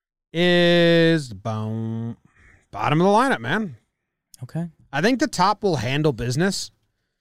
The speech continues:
Speaker 1: and I'm including Gary as the top right now.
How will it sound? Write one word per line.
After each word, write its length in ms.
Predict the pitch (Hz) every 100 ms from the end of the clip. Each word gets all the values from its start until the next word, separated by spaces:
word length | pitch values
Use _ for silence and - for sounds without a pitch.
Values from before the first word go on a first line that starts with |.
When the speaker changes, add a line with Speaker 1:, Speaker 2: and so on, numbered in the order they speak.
| _ _ _ -
Speaker 1:
and 80 |
I'm 100 | 131
including 440 | 147 127 170 180 143
Gary 340 | 127 143 151
as 120 | 139
the 80 | 110
top 360 | - 113 135 - _ _ _ _ _ _ _
right 160 | 160 180
now. 280 | 202 214